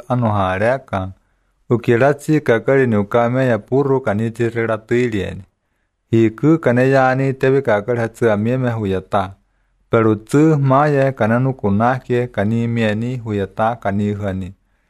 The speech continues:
Machi puru ya meta maye auriana me kani yohayeva karare ya aurie. Mana karare ya me ureya ka meta maye ihukame. Mana me muye kukakai kia karitsi me kateni utarata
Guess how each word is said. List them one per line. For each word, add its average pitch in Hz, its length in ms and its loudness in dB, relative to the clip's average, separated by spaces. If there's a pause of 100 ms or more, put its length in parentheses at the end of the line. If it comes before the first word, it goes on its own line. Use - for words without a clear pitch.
(280)
Machi 139 500 2
puru 135 500 2
ya 135 200 2
meta 120 320 -2
maye 123 380 0
auriana 123 580 -2
me 113 140 -6
kani 110 320 -4
yohayeva 113 720 -4 (240)
karare 110 600 2
ya 120 120 0
aurie. 101 460 -2 (600)
Mana 147 320 2
karare 127 640 2
ya 131 220 2
me 117 140 -6
ureya 117 460 0
ka 123 240 -4
meta 107 340 -6
maye 110 540 -2
ihukame. 117 760 -4 (480)
Mana 143 360 2
me 131 120 0
muye 131 280 2
kukakai 131 800 0
kia 113 240 0
karitsi 123 480 -2
me 131 120 -2
kateni 107 360 -2
utarata 113 880 -2